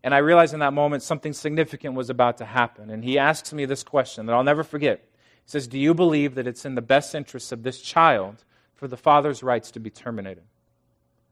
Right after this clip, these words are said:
Now, mind you, he's standing three feet behind me. He's grumbling, he's cussing, he doesn't want to be there, he doesn't like what's happening. But in that moment, I have a responsibility. And the responsibility I have is to stand for justice for this little girl,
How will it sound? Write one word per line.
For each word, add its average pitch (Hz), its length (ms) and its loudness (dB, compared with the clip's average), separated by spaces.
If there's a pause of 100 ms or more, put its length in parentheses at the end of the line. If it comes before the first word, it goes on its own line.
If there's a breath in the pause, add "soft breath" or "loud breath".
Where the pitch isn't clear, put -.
(360)
Now, 135 60 -10
mind 165 220 2
you, 135 60 -4
he's 160 160 -4
standing 165 300 -4
three 160 180 -6
feet 143 220 -8
behind 131 320 -2
me. 90 80 -16 (480)
He's 147 180 -2
grumbling, 147 500 -2
he's 127 160 -8
cussing, 147 420 -2
he 123 100 -10
doesn't 135 220 -2
want 131 100 -6
to 120 40 -8
be 127 240 -6
there, 143 160 -4
he 123 100 -4
doesn't 147 220 0
like 139 180 -2
what's 127 140 -10
happening. 120 380 -4 (1040)
But 147 100 0
in 165 80 0
that 175 140 6
moment, 180 300 6
I 147 80 8
have 151 100 6
a 151 60 0
responsibility. 143 880 -2 (640)
And 139 80 -6
the 143 60 -2
responsibility 175 680 2
I 160 160 8
have 123 400 0 (680)
is 139 140 -6
to 135 80 -10
stand 156 360 -4
for 165 120 -6
justice 147 480 0
for 139 140 -6
this 131 180 -8
little 131 180 -2
girl, 107 320 -6